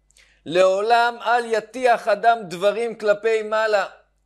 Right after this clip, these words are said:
לא ישליך דיבורים של תרעומת לפני הקדוש ברוך הוא,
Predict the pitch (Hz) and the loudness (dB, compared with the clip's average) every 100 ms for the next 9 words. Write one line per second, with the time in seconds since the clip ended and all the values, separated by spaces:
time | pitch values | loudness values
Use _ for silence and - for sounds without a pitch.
0 | _ _ _ - 196 208 185 - 233 262 | _ _ _ -6 2 2 2 -6 -6 -6
1 | 180 180 202 202 208 247 233 233 214 220 | -6 -8 -2 0 0 -2 -2 -2 0 0
2 | 202 208 254 240 226 202 196 220 226 220 | 0 -2 -4 -4 -6 -8 -10 -2 0 0
3 | 208 220 220 185 214 196 - 214 214 175 | -2 -4 -4 -4 -4 -4 -6 -4 -6 -6